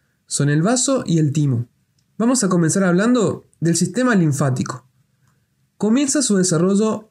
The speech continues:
en una etapa posterior al sistema cardiovascular y no aparece sino hasta la quinta semana de gestación. Los vasos linfáticos son conductos unidireccionales por donde circula la linfa,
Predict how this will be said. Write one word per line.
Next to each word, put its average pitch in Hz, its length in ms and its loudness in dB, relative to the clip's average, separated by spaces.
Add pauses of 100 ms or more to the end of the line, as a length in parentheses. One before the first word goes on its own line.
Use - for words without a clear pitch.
(100)
en 175 160 0
una 220 80 2
etapa 196 340 0
posterior 156 680 0
al 151 120 0
sistema 185 480 -2
cardiovascular 156 800 0 (680)
y 202 120 0
no 240 100 2
aparece 208 400 0
sino 180 240 2
hasta 190 220 0
la 151 160 0
quinta 240 340 2
semana 175 360 2
de 160 100 2
gestación. 127 680 -2 (520)
Los 190 180 2
vasos 302 320 2
linfáticos 170 800 0 (280)
son 285 220 0
conductos 226 760 0
unidireccionales 214 1120 0 (100)
por 170 140 0
donde 185 200 2
circula 180 380 0
la 180 80 2
linfa, 185 480 0